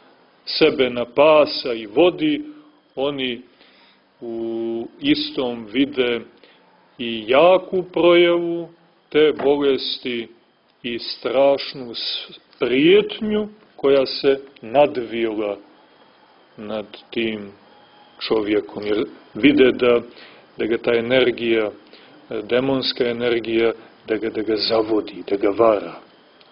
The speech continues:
Vrlo često ga provodeći u fizičkom smislu i kroz duhovni prostor.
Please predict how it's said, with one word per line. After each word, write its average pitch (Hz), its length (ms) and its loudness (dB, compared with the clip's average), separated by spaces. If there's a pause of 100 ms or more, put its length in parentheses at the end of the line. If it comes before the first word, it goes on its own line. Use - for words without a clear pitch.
Vrlo 170 360 6
često 170 420 2
ga 147 180 2
provodeći 139 840 2 (440)
u 120 100 -8
fizičkom 131 680 -2
smislu 135 580 -8 (260)
i 123 160 -4
kroz 117 300 -2 (380)
duhovni 113 640 -2
prostor. 110 580 -4